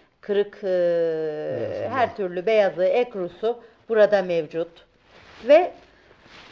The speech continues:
Speaker 1: plise şekil değiştiriyor. O kadar çok zengin çeşit yapmış ki plise konusunda. Kalın plise, dar plise, plise çeşitleri, e, kendinden örnekli pliseler. E,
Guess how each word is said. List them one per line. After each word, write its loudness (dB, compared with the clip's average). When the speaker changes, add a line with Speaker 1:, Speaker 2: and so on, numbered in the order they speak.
Speaker 1:
plise 2
şekil -4
değiştiriyor. 0
O -8
kadar 0
çok -2
zengin 0
çeşit -6
yapmış -2
ki -8
plise -6
konusunda. -8
Kalın -2
plise, 0
dar 2
plise, -2
plise 0
çeşitleri, -4
e, 0
kendinden -4
örnekli 4
pliseler. -6
E, -4